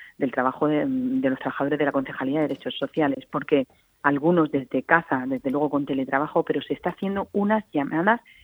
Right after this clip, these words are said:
diarias para estas personas que son usuarias de nuestros servicios, para, mm, hacer una valoración y un informe de cómo se encuentran. Además,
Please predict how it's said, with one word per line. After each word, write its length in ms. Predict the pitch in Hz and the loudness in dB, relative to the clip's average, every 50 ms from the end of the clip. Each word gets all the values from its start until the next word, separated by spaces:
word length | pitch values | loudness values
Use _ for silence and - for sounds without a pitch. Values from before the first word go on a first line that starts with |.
| _ _ - | _ _ -12
diarias 720 | 151 - - 165 156 151 160 175 202 226 226 254 269 311 - _ - - - - - - _ | -12 -4 0 4 6 8 8 6 4 2 0 -2 -4 -6 -10 _ -20 -20 -20 -20 -20 -14 _
para 300 | - 156 147 165 175 180 - | 4 4 6 6 2 0 -2
estas 360 | 180 160 - - - 180 165 - | -2 -6 -6 -4 -6 -6 -6 -4
personas 540 | - 151 139 - - 160 156 165 170 165 - | -6 -6 -6 -4 -4 -2 -2 -2 -2 -4 -4
que 100 | - 151 | -6 -8
son 340 | - - 156 156 160 160 - | -6 -2 -4 -2 -2 -4 -6
usuarias 540 | - 160 - - 151 147 143 151 160 160 151 | -8 -12 -8 -4 -2 -2 0 0 0 -2 -2
de 100 | 151 131 | -2 -4
nuestros 360 | 135 123 - - - 131 - - | -4 -4 -8 -10 -12 -12 -10 -8
servicios, 580 | 143 127 131 131 135 131 - - 131 127 123 - - - - - - - - _ | -10 -8 -2 -2 -2 -2 -2 -4 -6 -6 -6 -10 -14 -20 -20 -20 -20 -20 0 _
para, 520 | 156 143 143 143 143 143 143 147 147 147 | 2 4 6 6 4 4 4 2 2 0
mm, 140 | 151 151 - - _ _ _ | -2 -4 -6 -10 _ _ _
hacer 220 | 156 165 - 170 170 | -6 -4 -2 -2 0
una 140 | 170 160 | 2 2
valoración 560 | 160 151 151 143 139 139 135 - - 165 175 160 | 2 2 2 2 0 -2 -4 -2 -2 -2 0 0
y 60 | 151 | -2
un 60 | 151 | -2
informe 580 | 135 139 139 - - 165 165 170 175 170 175 175 - _ _ _ _ _ _ _ _ _ _ _ _ | -2 -4 -4 -2 -2 -2 0 0 -2 -2 -2 -4 -8 _ _ _ _ _ _ _ _ _ _ _ _
de 160 | - 175 - | 0 0 2
cómo 200 | - 165 156 151 | 2 4 2 2
se 120 | - - 139 | 0 0 -2
encuentran. 640 | 139 131 - 147 143 143 135 - 131 123 123 135 - - - - - - - - | -2 2 2 2 2 2 0 0 -2 -2 -4 -4 -10 -14 -16 -16 -16 -16 -4 0
Además, 480 | - 147 147 147 156 170 180 185 208 | 2 4 4 4 4 6 4 4 2